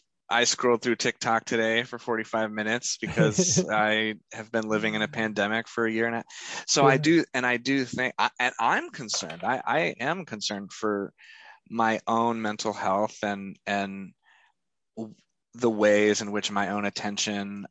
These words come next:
Speaker 1: um, I heard a good metaphor basically of, like, thinking about your attention in terms of,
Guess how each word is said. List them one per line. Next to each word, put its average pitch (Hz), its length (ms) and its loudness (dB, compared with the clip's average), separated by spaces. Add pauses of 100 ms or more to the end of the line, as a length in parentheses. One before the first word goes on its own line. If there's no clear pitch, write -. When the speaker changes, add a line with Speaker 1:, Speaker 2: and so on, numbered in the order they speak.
Speaker 1:
um, 92 440 -4 (720)
I 113 100 0
heard 127 140 2
a 117 60 0
good 110 180 2
metaphor 101 480 0
basically 117 560 2
of, 101 180 -4
like, 98 340 -4 (800)
thinking 165 560 0
about 113 340 4
your 107 160 2
attention 101 880 -4
in 101 140 -10
terms 107 380 -4
of, 101 280 -2